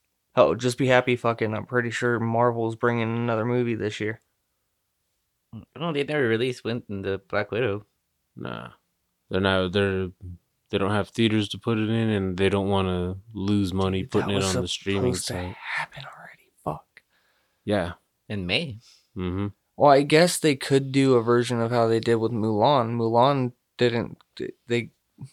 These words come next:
Speaker 1: that was a weird situation. They made it to where you can buy it on Disney.
Speaker 3: Yeah, that's a lame. Thirty
Speaker 1: But,
Speaker 3: bucks?
Speaker 1: yeah, you have to buy it on Disney. It's not, if you already have Disney Plus, it doesn't matter. Like, you have to have premium access now.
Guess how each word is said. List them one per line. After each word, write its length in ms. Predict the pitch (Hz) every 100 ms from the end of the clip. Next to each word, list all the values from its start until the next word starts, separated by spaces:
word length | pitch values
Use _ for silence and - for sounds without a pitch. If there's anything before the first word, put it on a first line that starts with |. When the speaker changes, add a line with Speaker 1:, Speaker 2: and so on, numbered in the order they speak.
| -
Speaker 1:
that 140 | 120
was 160 | 135 131
a 60 |
weird 300 | 123 123 117
situation. 640 | - 110 107 113 117 117
They 180 | 110 117
made 280 | 120 120 120
it 160 | 117 -
to 60 | -
where 180 | 117 117
you 180 | 117 120
can 280 | 127 117 92 -
buy 200 | 117 117
it 60 | 101
on 480 | 104 113 113 113 127
Disney. 460 | - 127 127 113 113 -
Speaker 3:
Yeah, 300 | 160 165 120
that's 220 | 127 127
a 40 | 123
lame. 480 | 107 110 90 104 -
Thirty 240 | - 147 143
Speaker 1:
But, 80 | -
Speaker 3:
bucks? 340 | 139 156 - - -
Speaker 1:
yeah, 240 | 131 127
you 160 | 113 127
have 120 | 123
to 120 | 120 -
buy 200 | - 135
it 240 | 135 90 - -
on 240 | 127 104
Disney. 420 | 95 107 120 110 110
It's 180 | 110
not, 260 | 131 127 - - -
if 160 | - 127
you 80 | 131
already 200 | 139 135
have 100 | 131
Disney 320 | 131 131 127
Plus, 300 | 110 139 131
it 120 | -
doesn't 260 | 127 120 101
matter. 400 | 110 127 117 123 _ _ _ _ _ _ _ _ -
Like, 200 | - 127
you 100 | 117
have 120 | 123 123
to 60 |
have 160 | 123 117
premium 400 | - 143 139 123
access 420 | 110 107 101 107
now. 240 | 107 98